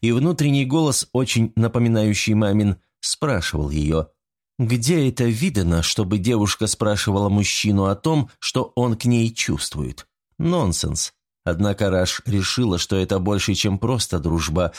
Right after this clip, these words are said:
ведь друзьями они толком-то и не стали. Можно сказать, что они были товарищами, коллегами, пару раз собутыльниками, а дружила она из всего экипажа только с Джессикой.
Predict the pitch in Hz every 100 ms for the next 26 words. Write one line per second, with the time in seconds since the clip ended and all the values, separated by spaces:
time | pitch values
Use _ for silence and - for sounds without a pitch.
0 | - 110 101 92 117 101 104 135 131 117
1 | 117 120 117 113 107 113 110 117 113 113
2 | 110 - 139 107 80 _ _ _ _ _
3 | - 131 190 185 175 - 156 175 180 -
4 | 156 151 151 143 143 139 143 143 180 95
5 | - 85 85 - 101 139 139 110 98 90
6 | - - - 160 147 170 170 - - -
7 | 185 151 113 87 76 80 95 85 92 90
8 | _ _ - 120 131 135 165 190 143 139
9 | 160 160 143 123 - 147 143 139 117 127
10 | 135 117 135 135 120 135 120 123 120 120
11 | - 73 76 65